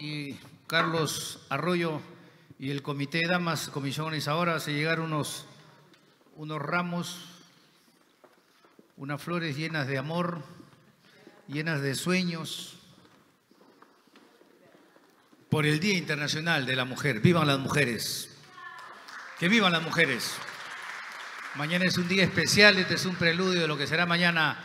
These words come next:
las festividades del Día Internacional de la Mujer Peruana y la mujer de todo el mundo. Muchas felicidades a todos ustedes. Y vamos a conllevar a hacer, luego de esta foto oficial, un sorteo. Vamos a sortear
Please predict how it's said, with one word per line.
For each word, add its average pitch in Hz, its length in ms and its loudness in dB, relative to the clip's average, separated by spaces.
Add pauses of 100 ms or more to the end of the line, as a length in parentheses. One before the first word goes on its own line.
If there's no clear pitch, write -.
(920)
las 147 160 2
festividades 175 640 4
del 147 120 -2
Día 202 200 2
Internacional 180 600 4
de 170 80 4
la 160 80 4
Mujer 160 460 2
Peruana 185 920 4
y 143 80 0
la 160 80 4
mujer 175 480 4
de 170 120 4
todo 202 200 2
el 190 80 0
mundo. 135 400 -6 (1400)
Muchas 175 240 6
felicidades 165 560 6
a 165 100 2
todos 180 220 4
ustedes. 196 680 4 (1400)
Y 165 120 0
vamos 190 260 8
a 175 80 10
conllevar 175 380 6
a 185 40 8
hacer, 190 400 4
luego 185 300 2
de 185 80 2
esta 180 200 4
foto 175 200 -2
oficial, 156 380 0
un 180 80 -4
sorteo. 170 520 2
Vamos 165 280 0
a 165 80 0
sortear 185 800 2